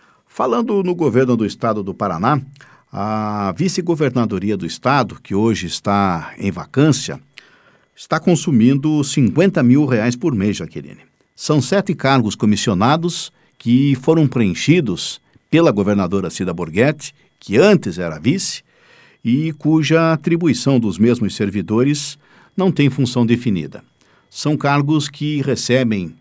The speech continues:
valores entre sete a vinte e três mil reais.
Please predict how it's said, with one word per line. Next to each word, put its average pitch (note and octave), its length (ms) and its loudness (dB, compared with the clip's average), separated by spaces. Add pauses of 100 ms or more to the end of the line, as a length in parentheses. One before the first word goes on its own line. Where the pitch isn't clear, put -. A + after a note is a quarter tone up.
(340)
valores G#2+ 880 -2
entre A2 300 -6
sete C#3 560 -2 (320)
a F#2 160 -4
vinte B2+ 420 0
e C3 60 -4
três B2 320 -2
mil C3 180 4
reais. - 640 -6